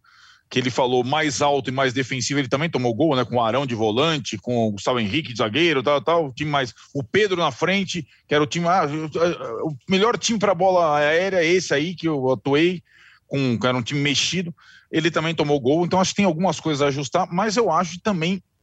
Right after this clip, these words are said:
que, pegando o encantamento do Juca em relação ao gol do Pedro, eu acho que o Pedro precisa jogar mais minutos, é, com os principais, em algumas situações, mais vezes com o Gabigol, mais vezes,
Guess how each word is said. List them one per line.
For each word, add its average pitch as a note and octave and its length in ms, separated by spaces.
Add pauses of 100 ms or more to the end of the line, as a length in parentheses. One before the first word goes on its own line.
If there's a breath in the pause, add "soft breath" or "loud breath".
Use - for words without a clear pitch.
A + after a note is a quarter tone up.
que, D3 300 (580 soft breath)
pegando E3 520
o F3 60
encantamento C#3 1000
do B2+ 180
Juca G#2 520 (100)
em A2+ 120
relação A#2 600
ao A2+ 200
gol B2+ 200
do G#2+ 80
Pedro, D3 240
eu C#3 300
acho D#3 280
que - 120
o C3+ 120
Pedro D#3+ 380 (220)
precisa F#3+ 680
jogar C#3+ 440
mais C#3 400
minutos, C#3+ 720 (680 loud breath)
é, G2+ 680
com D#3 260
os - 140
principais, B2+ 640
em C#3 40
algumas D#3+ 360
situações, A2+ 560
mais C#3 420
vezes B2 280
com A2+ 100
o - 20
Gabigol, A2 560
mais D3 420
vezes, C#3+ 180